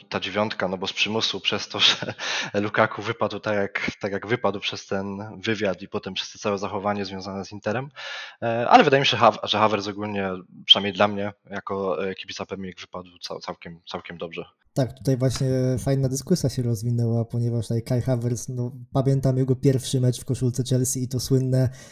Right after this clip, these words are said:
Speaker 2: e, dośrodkowanie na drugą stronę boiska na trybuny, więc tak naprawdę początek miał bardzo ciężki Kai Havertz, ale myślę, że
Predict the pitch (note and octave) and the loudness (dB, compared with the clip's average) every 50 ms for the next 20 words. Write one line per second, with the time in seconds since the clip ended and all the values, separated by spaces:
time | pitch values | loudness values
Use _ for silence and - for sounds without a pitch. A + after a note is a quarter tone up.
0 | - - - B2+ B2 A#2+ B2 B2 B2 B2 B2+ B2+ A#2+ - C3+ B2+ - C#3+ C3 C3 | -18 -8 -2 2 4 4 4 6 4 4 4 2 2 2 0 0 2 2 4 4
1 | C3+ C3+ C3+ C3+ C3 C3 B2+ C3+ C3 C3+ C3+ B2+ - - C3 C3 B2+ B2 C3 C3+ | 4 4 4 4 2 2 2 2 2 2 0 0 0 0 2 2 2 4 4 4
2 | C3 C3 - - C3 B2+ C3 B2+ - C#3+ D3 D#3+ C#3+ C3 A#2+ A#2 A#2 A2+ A2+ B2 | 4 4 2 0 0 0 0 0 0 2 4 4 4 4 4 4 2 2 2 2
3 | A#2+ A#2+ A2+ - - - B2+ A#2+ A#2+ - - - B2+ C3 B2 B2 B2+ B2 C3+ C3+ | 2 0 -2 -4 -4 -4 -4 -2 -2 -2 0 2 2 2 2 2 0 0 0 0
4 | C3 - C#3 C3+ - C3+ A#2+ B2 C3 C3 B2 A#2+ C#3 C#3 C3+ C3 B2 B2+ A#2+ - | 2 2 2 4 2 2 4 4 4 4 6 6 6 8 8 6 4 2 0 0
5 | B2 A#2 - - A#2+ A#2+ B2 A2+ - C3 B2 B2 C3 C3 C3 - B2+ B2 B2+ B2 | 0 0 0 -2 -2 0 0 0 2 0 0 0 0 -2 -2 -2 0 0 2 2
6 | B2 B2+ B2 - - C3 B2 A#2 B2+ B2 B2 | 2 0 0 0 0 0 2 2 2 2 2